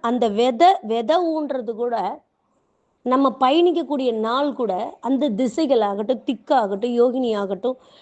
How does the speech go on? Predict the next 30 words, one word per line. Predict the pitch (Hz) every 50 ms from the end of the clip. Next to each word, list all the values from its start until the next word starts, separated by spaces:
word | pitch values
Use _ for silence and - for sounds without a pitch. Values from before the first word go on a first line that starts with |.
| _ _ -
நம்ம | 247 254 269 240
நட்சத்திரமாகட்டும், | 226 220 220 220 - 302 247 277 254 233 220 202 196 190 208 202 254 202
கிழமையாகட்டும், | - 277 262 269 285 302 285 254 233 208 196 185 202 202 262 285 285 - _ _ _ _ _ _ _ _
"ஏய், | 220 226 220
சனிக்கிழமை | 196 202 - 185 175 185 202 196 - 233 240 247 247 247 247
கொஞ்சம் | - 214 208 214 202 208
அது | 196 196 202
ஸ்லோ | 196 - 208 208 214 220 214
ப்ராசஸ்ல | 220 220 208 196 208 208 196 208 202
இருக்கும், | 196 185 190 196 196 -
நாளைக்கு | - 190 190 180 - _
பார்த்துக்கலாம்" | 185 180 - - 185 180 185 - _ _ _ _ _ _ - - - - - _ _
அப்படிங்கிற | 220 214 208 226 240 226 208 202 185
மாதிரி. | 196 196 190 190 - -
தவண | _ 185 180 180 214 254
நாள் | 277 269 262 262
சந்திரன், | 247 - 214 202 202 214 220 214 220 240 -
ச-, | - 220 214 214 208 202
திங்கக்கிழமை | 214 214 202 202 196 202 196 196 196 185 190 - -
தவண | - 190 190 196 208
நாளா | 202 190 190 190 185
இருக்குது, | 185 185 185 185 185 220 196
கொஞ்சம் | - 196 202 208 202 196 180
நாளைக்கு | 185 185 175 175 - -
பார்த்துக்கலாம். | - 175 - - - 165 170 - - _ _ _ _ _ _ _ _ _ _ _ _ _ _ _
செவ்வாய்க்கிழமை | - 220 220 240 285 277 277 285 262 262 269 262
போனோம்னா | 208 240 226 226 226 226 220
கொஞ்சம் | 220 220 220 220 220 214
பிரச்சனை | 214 190 185 - 220 214 208
ஆகும்ப்பா, | 196 190 185 175 180 185 185 - - 180